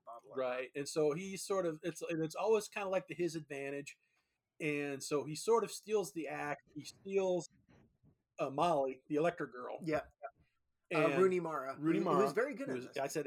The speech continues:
Speaker 2: everybody's good in this.
Speaker 1: Everyone's good in this.
Speaker 2: And, uh, that, that he kinda picks up the trade. He learns the trade. And then pretty soon he takes, he's like, "You know what? I got, I got this act. You know, we're gonna be great." And then they kinda leave the carnival behind, and then they become a sort of a semi, I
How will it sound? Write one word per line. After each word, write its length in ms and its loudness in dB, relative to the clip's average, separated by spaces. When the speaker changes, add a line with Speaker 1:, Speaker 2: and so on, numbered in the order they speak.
Speaker 2:
everybody's 500 -2
good 200 -10
in 100 -16
this. 200 2
Speaker 1:
Everyone's 240 -10
good 120 -20
in 60 -20
this. 80 -20
Speaker 2:
And, 60 -8
uh, 300 -6
that, 220 -6
that 120 -2
he 180 -8
kinda 180 0
picks 200 -12
up 140 -10
the 80 -14
trade. 200 4
He 120 -6
learns 180 -2
the 80 -4
trade. 440 2
And 120 -4
then 100 -4
pretty 200 -2
soon 300 -2
he 120 -4
takes, 320 2
he's 180 -6
like, 220 -2
"You 60 -6
know 120 0
what? 160 2
I 80 -2
got, 200 -4
I 80 -4
got 160 -4
this 160 -8
act. 340 -4
You 60 -14
know, 100 -6
we're 100 -6
gonna 140 -16
be 120 -14
great." 340 -2
And 140 -2
then 120 -6
they 180 -6
kinda 240 -2
leave 180 -2
the 60 -12
carnival 420 -4
behind, 520 -6
and 120 -8
then 160 -8
they 240 -8
become 500 -10
a 60 -8
sort 220 0
of 80 -2
a 40 -6
semi, 380 -2
I 40 -4